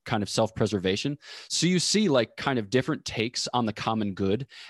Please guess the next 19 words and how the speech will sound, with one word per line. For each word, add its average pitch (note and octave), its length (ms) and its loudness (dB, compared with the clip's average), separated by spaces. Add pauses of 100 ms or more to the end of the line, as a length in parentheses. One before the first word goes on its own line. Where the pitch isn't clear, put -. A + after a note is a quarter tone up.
And C3 120 2
then - 100 4
all C#3+ 240 4
of C#3 80 0
those A#2 220 2
takes A2 260 -2
come C#3+ 260 -4
together A#2 300 2
just G#2 160 -2
very D3 220 2
beautifully A#2+ 520 2
in C3 260 0
that A#2 200 -2
convergence A2 480 0
factor. F#2 420 -2 (380)
And C#3+ 160 2
you B2 60 4
see, B2 560 0 (240)
like, A#2+ 360 0